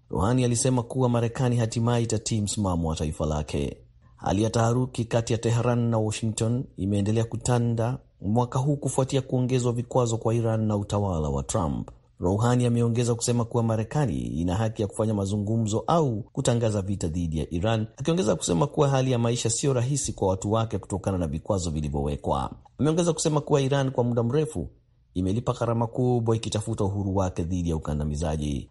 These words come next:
Amesisitiza kuwa taifa lake halistahili vikwazo, akifananisha hatua ya Marekani na zile za kigaidi.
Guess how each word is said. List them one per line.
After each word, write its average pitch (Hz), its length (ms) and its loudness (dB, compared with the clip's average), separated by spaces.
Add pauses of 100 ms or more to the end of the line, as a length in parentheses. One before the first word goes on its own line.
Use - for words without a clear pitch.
(100)
Amesisitiza 117 680 0
kuwa 120 220 2
taifa 120 300 0
lake 147 340 -2
halistahili 107 600 0
vikwazo, 110 580 0 (480)
akifananisha 147 800 2
hatua 127 280 2
ya 120 60 4
Marekani 110 640 0
na 95 120 0
zile 92 360 0
za 78 120 -4
kigaidi. 71 760 -4